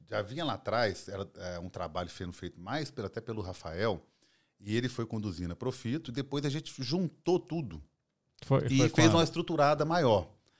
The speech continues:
Speaker 1: né? Foi em dois mil e vinte ou dois mil e dezenove?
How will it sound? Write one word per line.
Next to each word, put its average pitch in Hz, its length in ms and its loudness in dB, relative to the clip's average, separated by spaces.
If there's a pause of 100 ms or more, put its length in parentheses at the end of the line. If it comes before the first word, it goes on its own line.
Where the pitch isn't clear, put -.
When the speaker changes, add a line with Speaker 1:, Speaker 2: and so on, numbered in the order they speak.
(180)
Speaker 1:
né? 117 260 6
Foi 127 340 2
em 139 680 2
dois 123 360 -2
mil 143 320 -4
e 160 100 -2
vinte 110 960 -14
ou 107 60 -8
dois 98 260 -14
mil 95 200 -20
e 92 40 -20
dezenove? 85 360 -20